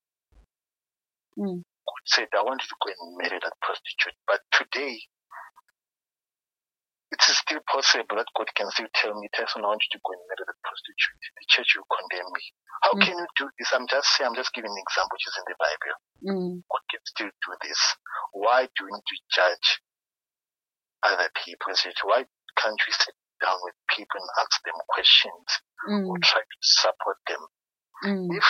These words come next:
Speaker 2: today, if today is Tyson, if I can go and propose a prostitute, if God said so, I mean, if God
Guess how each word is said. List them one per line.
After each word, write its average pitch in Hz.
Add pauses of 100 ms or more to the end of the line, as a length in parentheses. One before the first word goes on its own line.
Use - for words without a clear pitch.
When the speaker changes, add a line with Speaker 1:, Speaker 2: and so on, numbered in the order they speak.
(100)
Speaker 2:
today, -
if - (100)
today 123
is 127
Tyson, 117
if 151
I 131
can 107 (480)
go 113
and 117
propose -
a - (100)
prostitute, -
if 151 (160)
God 127
said -
so, - (400)
I 117
mean, 143
if - (140)
God 117